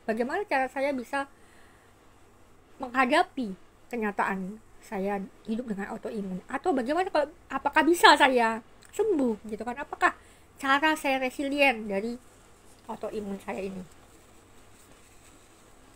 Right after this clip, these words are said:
Dan Gabor Mate itu luar biasa memberikan satu pencerahan bagi saya, bagaimana saya bisa menghadapi keadaan saya ini dan bagaimana saya bisa resilient.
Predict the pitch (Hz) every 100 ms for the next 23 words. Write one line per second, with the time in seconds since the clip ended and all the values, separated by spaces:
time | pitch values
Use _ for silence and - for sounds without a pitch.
0 | - - - - - - - - - -
1 | 233 240 247 233 262 285 294 302 294 349
2 | 311 285 262 226 226 339 311 254 247 277
3 | 240 - 226 220 277 - - - - -
4 | - - - - - - - 269 269 302
5 | 294 - - 311 262 226 214 - 214 190
6 | 190 - - - - 226 220 254 277 330
7 | 294 277 - 254 254 240 226 208 - 277
8 | 277 - 196 190 202 202 185 202 208 226
9 | 214 214 226 247 277 285 269 - - -
10 | - - 269 - 427 247 214 240 220 202
11 | 202